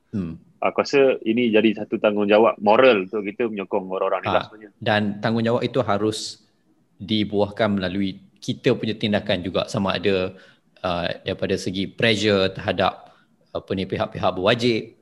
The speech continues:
Speaker 1: sama ada sokongan kewangan, uh, sokongan suara, semua tu kena ada lah. Sebab kita jangan lupa, diorang ni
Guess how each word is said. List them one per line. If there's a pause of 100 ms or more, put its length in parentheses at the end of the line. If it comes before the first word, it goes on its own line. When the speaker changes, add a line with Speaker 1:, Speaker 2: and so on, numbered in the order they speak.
(200)
Speaker 1:
sama
ada
sokongan
kewangan, (480)
uh, (220)
sokongan
suara, (600)
semua
tu
kena
ada
lah.
Sebab
kita
jangan
lupa,
diorang
ni